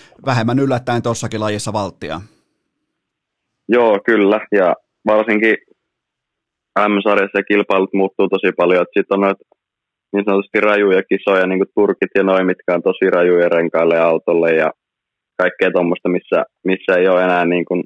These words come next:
Speaker 2: se N S sun raaka vauhti, niin se ei oo enää tärkeintä, vaan siellä on just tärkeintä se fiksu ajo, että sä saat se auto ja renkaat kestämään ja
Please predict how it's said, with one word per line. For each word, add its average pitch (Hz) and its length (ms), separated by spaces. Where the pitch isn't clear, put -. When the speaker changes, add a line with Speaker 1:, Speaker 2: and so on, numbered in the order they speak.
Speaker 2:
se 101 80
N 92 40
S - 40
sun 101 180
raaka 98 440
vauhti, 90 420
niin 82 180
se 92 100
ei 85 160
oo 82 80
enää 82 260
tärkeintä, 78 560
vaan 78 220
siellä 85 180
on 80 80
just 90 200
tärkeintä 80 480
se 78 60
fiksu 95 360
ajo, 80 300
että 73 320
sä 80 100
saat 87 220
se 85 80
auto 82 360
ja 82 120
renkaat 80 460
kestämään 76 540
ja 71 120